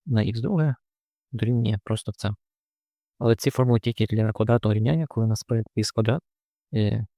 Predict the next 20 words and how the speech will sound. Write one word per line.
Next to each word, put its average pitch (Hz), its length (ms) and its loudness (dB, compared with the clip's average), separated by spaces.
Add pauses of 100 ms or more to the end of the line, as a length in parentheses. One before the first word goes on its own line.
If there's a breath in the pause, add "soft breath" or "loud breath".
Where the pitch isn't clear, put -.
(680)
е, 123 440 -4 (300)
нема 110 240 4
числа. - 300 -8 (1000)
Ну, 131 100 0
тобто, 110 360 0
тобто 110 260 -4
просто 113 220 2
одиничка. 110 400 0 (2500)
Якщо 113 300 0
перед 110 180 2
ікс 107 100 -2
квадрат 110 280 4
є 110 60 4
число, 131 260 0
то 110 120 -2
тут - 180 -4
формула 110 280 4
трошки 107 300 -2
змінюється. 104 460 0 (1200)
Отже, 104 360 0